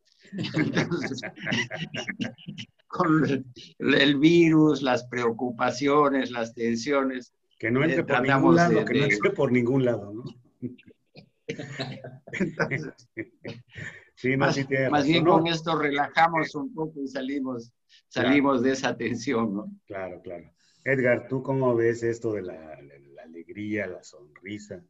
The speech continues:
Speaker 2: Pues tú eres un, un, este, un experto en esa materia también, ¿no? Este, siempre buscas esa forma amena de, de crear unas, de, de provocar una sonrisa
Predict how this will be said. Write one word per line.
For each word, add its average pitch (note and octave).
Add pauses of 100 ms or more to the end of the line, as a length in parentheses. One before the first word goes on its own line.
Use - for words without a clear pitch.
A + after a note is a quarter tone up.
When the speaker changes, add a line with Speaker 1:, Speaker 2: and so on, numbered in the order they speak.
(360)
Speaker 2:
Pues C#3
tú B3+
eres A#3
un, D#3+
un, A2
este, - (100)
un C#3
experto C#3
en A#2
esa B2
materia A2+
también, F2
¿no? - (520)
Este, F#2+
siempre B2+
buscas A#2+
esa A#2
forma G#2 (420)
amena G2
de, D2+ (800)
de A2
crear D#3
unas, E3+
de, A2
de A2
provocar B2
una F3+
sonrisa B2